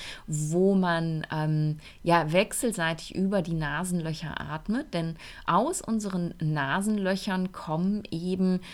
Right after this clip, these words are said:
zwei unserer Hauptnadis heraus. Die haben da eben Kontakt mit dem Außen.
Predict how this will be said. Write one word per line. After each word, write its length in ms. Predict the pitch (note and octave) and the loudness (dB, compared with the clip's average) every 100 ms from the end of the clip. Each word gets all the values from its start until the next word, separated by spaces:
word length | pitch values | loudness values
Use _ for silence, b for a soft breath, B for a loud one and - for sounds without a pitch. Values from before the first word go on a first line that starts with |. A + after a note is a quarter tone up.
| B - | B -4
zwei 580 | - - D#3 F#3 B3 | -2 0 2 2 2
unserer 540 | - F3+ F3 D#3+ D3 - | 0 -2 -4 -8 -8 0
Hauptnadis 1500 | D#3 E3+ C#4+ - - E3+ E3 D3 D3 F3+ F3 E3 D#3+ - - | 0 0 -4 -6 -6 -2 0 0 0 0 0 -2 -2 -4 -4
heraus. 520 | D#3 D#3 D#3 D#3+ B3 | -4 -4 -4 -4 -4
Die 160 | - D#3+ | -6 -6
haben 180 | D3+ D#3 | -4 -4
da 100 | - | -4
eben 180 | D#3 | -4
Kontakt 500 | D3 D3 C#3+ F3+ - | -4 -8 -6 -8 -6
mit 180 | F3+ D3+ | -6 -4
dem 180 | D3+ - | -8 -6
Außen. 480 | A2+ C3+ F3+ - | -4 -4 -4 -2